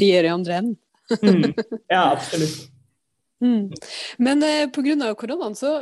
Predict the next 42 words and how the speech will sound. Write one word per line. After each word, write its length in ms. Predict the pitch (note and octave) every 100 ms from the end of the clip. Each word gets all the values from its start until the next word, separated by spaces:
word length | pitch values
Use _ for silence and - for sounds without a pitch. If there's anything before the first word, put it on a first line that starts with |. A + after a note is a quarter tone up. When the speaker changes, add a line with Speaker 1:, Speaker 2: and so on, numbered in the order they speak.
| G#3+
Speaker 1:
ble 140 | C#4
vel 220 | C4+ A3+
en 100 | A3
del 220 | A3+ A#3+ F#3+
ut 120 | -
av 80 | G#3+
skoledebattene 1120 | G#3+ - G3+ G#3+ A3 A3 G#3+ - F#3 F#3 F#3+ -
ikke 320 | C4 _ -
akkurat 320 | F#3+ G#3 G3+ F#3+
sånn 160 | G#3
som 160 | G3+ G#3
den 80 | G#3
pleier 400 | - G#3 F#3+ F#3
heller, 560 | F4+ B4 C4+ E3+ F3 -
eh, 140 | A3+ A3
fordi, 240 | B3+ A3 A#3+ A3+
eh, 380 | A3 A3 A3 A3
det 140 | G3+
er 80 | B3+
jo 80 | D4+
som 120 | C4
du 100 | A3+
sier, 240 | - C#4+ E4+
Balder, 380 | A3 F#3+ F3+ F#3+
altså, 240 | F#3+ A3
det 160 | G#3 G#3+
er 60 |
jo 180 | B3+ A#3 A#3
noe 240 | A3 A3+
veldig 240 | A3 G#3 F#3+
unikt, 420 | B3+ - - - -
eh, 140 | B3
over 480 | A3+ A#3 A3 G#3 G#3
skoledebattene 640 | - A3 G3 F#3+ - G3
vi 80 | G3
har 160 | G3 F#3+
i 60 |
Norge, 240 | F#3 F#3+ D#4
det 80 | D#4
er 100 | B3+
at 80 | -
man 240 | B3 A#3+